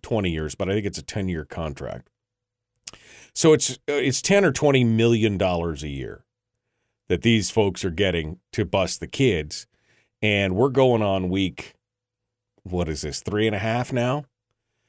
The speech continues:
Three and a half of not being able to, uh, haul the kids to school. <clears throat>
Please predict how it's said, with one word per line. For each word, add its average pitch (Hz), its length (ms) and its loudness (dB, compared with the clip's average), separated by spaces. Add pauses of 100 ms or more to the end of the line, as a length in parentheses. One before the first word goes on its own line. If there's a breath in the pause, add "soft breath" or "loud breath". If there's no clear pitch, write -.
(680)
Three 160 240 4
and 180 100 6
a 156 60 6
half 165 540 4 (500)
of 110 380 2
not 123 280 2
being 131 280 2
able 127 320 0
to, 123 460 2
uh, 120 400 2
haul 135 200 4
the 135 100 -2
kids 139 280 0
to 131 100 -2
school. 135 520 0
<clears throat> - 40 -20